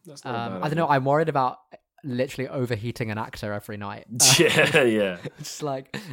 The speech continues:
Speaker 2: yeah, we, we, fr-, we fry humans here on stage.
Speaker 1: <laughs>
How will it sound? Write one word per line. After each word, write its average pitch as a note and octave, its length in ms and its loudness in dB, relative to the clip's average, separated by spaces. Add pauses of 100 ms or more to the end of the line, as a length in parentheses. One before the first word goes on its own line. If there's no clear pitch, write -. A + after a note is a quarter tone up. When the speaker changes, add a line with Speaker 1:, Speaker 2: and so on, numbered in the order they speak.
(140)
Speaker 2:
yeah, C3 160 0
we, C3+ 400 -2 (120)
we, C3+ 140 -2
fr-, - 280 -10
we D#3 200 4
fry B2 540 -2
humans A#2 640 -6
here G#2+ 240 -10
on A2 100 -12
stage. A2 380 -12
Speaker 1:
<laughs> - 180 2